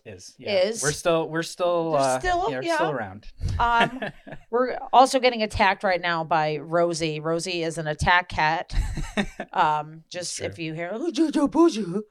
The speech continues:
Speaker 2: um, she loves technology.
Speaker 1: Mm-hmm.
Speaker 2: Um, no, so John, but it was a great, it, it was a great dichotomy of, like, how you could add to the show without taking attention away from the lead, but you, you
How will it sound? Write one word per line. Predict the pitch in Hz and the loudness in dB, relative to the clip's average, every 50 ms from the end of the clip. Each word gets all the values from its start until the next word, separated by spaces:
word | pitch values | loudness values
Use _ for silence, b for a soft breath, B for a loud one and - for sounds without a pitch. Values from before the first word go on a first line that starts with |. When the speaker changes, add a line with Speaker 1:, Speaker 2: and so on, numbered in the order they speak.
| b b b b b b - | b b b b b b 0
Speaker 2:
um, | 190 175 170 175 175 170 | 2 2 2 0 -4 -8
she | 160 - - 190 | -8 -6 -4 0
loves | 180 190 185 - | 0 0 0 0
technology. | - 262 240 240 220 185 165 175 180 175 156 185 190 214 220 - B B | -2 -2 -2 0 0 0 2 2 0 -2 -2 -2 -4 -4 -4 -8 B B
Speaker 1:
Mm-hmm. | 107 98 110 117 143 B B _ | -16 -16 -16 -16 -18 B B _
Speaker 2:
Um, | 208 190 190 180 175 180 - - | 2 2 4 2 0 -2 -4 0
no, | 233 214 196 196 | 2 2 4 4
so | - - 254 240 | 2 2 2 2
John, | 233 - 277 294 302 330 339 349 349 320 - - 208 | 4 4 6 6 8 8 6 4 2 -4 -10 -6 0
but | - 277 269 | 2 2 2
it | 302 | 2
was | 302 311 | 0 -2
a | 320 | -4
great, | 233 - 330 330 349 370 330 - - _ - - | -2 2 2 2 2 2 -2 -4 -10 _ -14 -10
it, | - - - - _ - | -10 -10 -10 -10 _ -2
it | 233 240 | -2 0
was | 247 247 240 - - - - - | 0 -2 -2 -2 -4 -6 -6 -6
a | 220 202 | -6 -4
great | 226 247 285 311 - | -2 -2 -2 0 2
dichotomy | 285 233 226 214 - 208 185 202 196 190 190 170 156 147 - | 2 2 2 0 -2 -2 0 0 0 -2 -6 -8 -10 -10 -10
of, | 170 156 | -8 -6
like, | 175 170 170 165 | -6 -6 -8 -8
how | - - 190 185 180 180 180 180 170 - b b b b b - | -8 -8 -6 -4 -4 -4 -4 -4 -6 -10 b b b b b -10
you | 185 202 202 190 | -8 -6 -6 -4
could | - 214 202 190 185 175 170 - _ | -2 0 0 0 -2 -4 -8 -6 _
add | 180 185 175 180 185 180 | 0 0 0 0 0 -2
to | - 202 180 | -4 -6 -6
the | 180 170 | -6 -6
show | - - 180 175 170 165 165 165 160 - b b b b b b | -4 -2 0 0 0 0 -2 -4 -6 -10 b b b b b b
without | - 185 185 180 190 180 175 175 - | -6 -4 -2 0 0 0 0 0 0
taking | - 190 180 - 180 170 175 | -2 -2 -2 -4 -8 -8 -6
attention | 170 165 190 190 180 170 - - 185 175 | -4 -2 -2 -2 -2 -4 -4 -4 -2 -2
away | 180 170 170 165 165 165 170 170 160 - | -2 0 0 2 2 0 -2 -4 -6 -8
from | 160 - - 180 160 160 160 160 160 160 - | -6 -2 0 0 0 0 -4 -8 -12 -16 -12
the | - 156 180 | -8 -6 -6
lead, | 175 180 180 175 165 156 156 160 156 143 b b b b b b b b - | -4 -4 -6 -6 -6 -6 -6 -6 -8 -10 b b b b b b b b 0
but | 190 180 160 | 0 0 2
you, | 180 190 185 175 175 170 - - - - - - - 175 - - _ | 0 -2 -2 -4 -6 -8 -10 -12 -16 -20 -20 -20 -20 -20 -20 -20 _
you | 175 170 190 196 190 190 190 175 | -16 -12 -12 -10 -10 -8 -10 -6